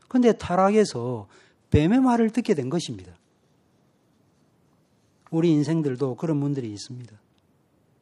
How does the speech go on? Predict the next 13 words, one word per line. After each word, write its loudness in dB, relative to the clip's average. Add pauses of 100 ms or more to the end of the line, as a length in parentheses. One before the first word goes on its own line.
(280)
그래서 0 (360)
피조물을 2
섬겨야 2
될 0
사람들이, -10 (300)
아, -6
죄송합니다. -6
피조물을 -2 (400)
다스려야 2
될 2
사람들이 -6 (520)
피조물을 2 (220)
섬기는 4